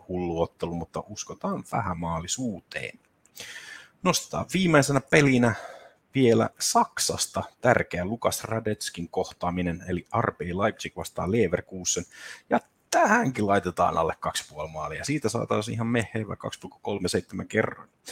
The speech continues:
Tämä on sille vähän riskiä ottelu, koska Leverkusen nyt pelasi Euroopan liigassa yhteensä viisi maalia tuli siinä ottelussa, ja Leipzig on pelannut erittäin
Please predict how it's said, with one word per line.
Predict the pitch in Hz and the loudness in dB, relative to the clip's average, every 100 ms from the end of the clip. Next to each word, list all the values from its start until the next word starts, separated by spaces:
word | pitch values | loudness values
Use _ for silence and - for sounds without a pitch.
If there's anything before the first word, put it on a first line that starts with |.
| - - - _ | -12 -12 -16 _
Tämä | - 107 | 2 4
on | |
sille | - 131 101 - - - | 4 4 4 2 -4 2
vähän | 120 110 | 4 4
riskiä | - 123 - - 92 - | 2 2 2 2 -4 -4
ottelu, | 110 - - 92 | -4 -4 -4 -6
koska | 92 92 - 87 - | -6 -6 -4 -6 -6
Leverkusen | 98 92 85 95 98 107 113 | -4 -2 -2 -6 -10 -6 -2
nyt | 113 - - - | -4 -6 -12 -4
pelasi | 110 104 117 | -2 0 0
Euroopan | 110 104 98 | -2 -2 -2
liigassa | 104 101 - - - _ _ - - - - | -2 -2 -2 -4 -8 _ _ -16 -16 -16 -12
yhteensä | 104 - 104 101 | -4 -2 -2 0
viisi | 117 104 - | -2 -2 -2
maalia | 90 90 87 | -2 -2 -2
tuli | 85 - 90 | -6 -10 -6
siinä | - 104 101 | -4 -2 0
ottelussa, | 92 - 87 - - | 0 -2 -10 -6 -2
ja | 92 92 92 | 0 0 0
Leipzig | 98 - - - | -2 -4 -8 -8
on | 87 | -4
pelannut | 90 92 92 - | 0 0 -2 -2
erittäin | 98 92 _ 90 | -2 -2 _ -2